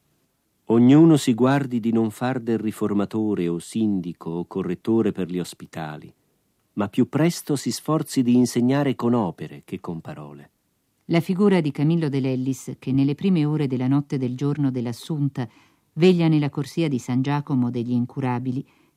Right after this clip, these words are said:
Speaker 2: preoccupata di come dare questi segni e queste credibili testimonianze, di come liberare i suoi malati dall'abbandono e dalle ingiustizie,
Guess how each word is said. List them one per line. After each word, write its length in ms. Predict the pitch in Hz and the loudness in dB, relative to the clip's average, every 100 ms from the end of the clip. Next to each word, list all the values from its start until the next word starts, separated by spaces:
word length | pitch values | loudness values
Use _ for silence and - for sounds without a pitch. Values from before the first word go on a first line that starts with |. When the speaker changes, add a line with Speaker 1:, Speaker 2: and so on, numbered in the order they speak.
| _ | _
Speaker 2:
preoccupata 760 | - 151 143 139 139 139 135 127 | 0 0 0 -2 -2 -2 -2 -4
di 140 | 123 | -6
come 220 | - 127 120 | -2 -2 0
dare 420 | 131 131 123 110 | 0 0 -2 -4
questi 320 | - 120 - | -6 -8 -10
segni 520 | - 180 147 135 120 - _ _ | -2 2 4 2 0 -4 _ _
e 160 | 139 | -10
queste 420 | - 131 - 123 107 | -4 -4 -2 -6 -4
credibili 640 | 123 123 175 143 123 110 | -6 -2 -2 -2 -6 -6
testimonianze, 960 | - 107 131 127 139 139 123 120 - 156 _ _ _ _ | -10 -8 0 2 4 4 2 -2 -6 -12 _ _ _ _
di 160 | 165 | -2
come 300 | 165 190 175 | 2 4 4
liberare 560 | 151 156 165 180 175 131 | 2 2 2 2 0 0
i 60 | 117 | -4
suoi 200 | - 127 | -2 -2
malati 540 | 127 143 147 - 120 | 0 0 -2 -4 -6
dall'abbandono 960 | 139 123 123 135 131 135 170 143 123 120 _ | -6 -6 -4 0 2 4 4 2 0 -2 _
e 140 | - 131 | -10 -4
dalle 180 | 127 127 | -2 0
ingiustizie, 720 | 127 127 - 139 120 - | 0 -2 -6 -6 -4 -6